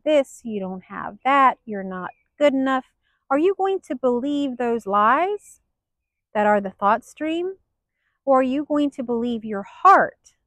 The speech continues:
which says simply, "Go have fun and try this, play this, do that. You're held, you're loved, everything is good." Are you going to believe that?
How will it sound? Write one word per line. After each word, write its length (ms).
which 180
says 240
simply, 640
"Go 220
have 260
fun 420
and 220
try 380
this, 340
play 240
this, 480
do 180
that. 340
You're 120
held, 520
you're 140
loved, 680
everything 500
is 240
good." 460
Are 100
you 220
going 320
to 180
believe 760
that? 380